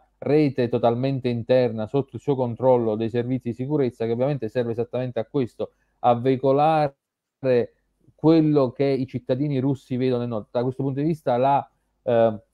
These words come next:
performance grandissima di ribellione della giornalista russa che noi abbiamo visto l'altro giorno è testimonianza di quanto poi, questo noi lo sappiamo bene, gli intenti censori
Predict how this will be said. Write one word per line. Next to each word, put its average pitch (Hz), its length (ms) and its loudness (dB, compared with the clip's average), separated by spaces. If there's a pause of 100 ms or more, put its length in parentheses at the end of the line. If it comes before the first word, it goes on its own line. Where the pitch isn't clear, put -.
(200)
performance 131 880 0
grandissima 131 680 -4
di 123 320 -2
ribellione 123 680 -2
della 113 220 -2
giornalista 120 520 -4
russa 127 300 -4
che 117 80 -4
noi 127 100 -6
abbiamo 123 220 -4
visto 123 260 -4
l'altro 120 380 -2
giorno 117 400 -4
è 113 100 -8
testimonianza 113 960 -6 (380)
di 123 160 -6
quanto 160 460 2
poi, 113 360 4
questo 139 300 -6
noi 131 120 -4
lo 123 60 -4
sappiamo 123 300 -6
bene, 123 260 -4
gli 117 100 -6
intenti 131 520 -6
censori 120 760 0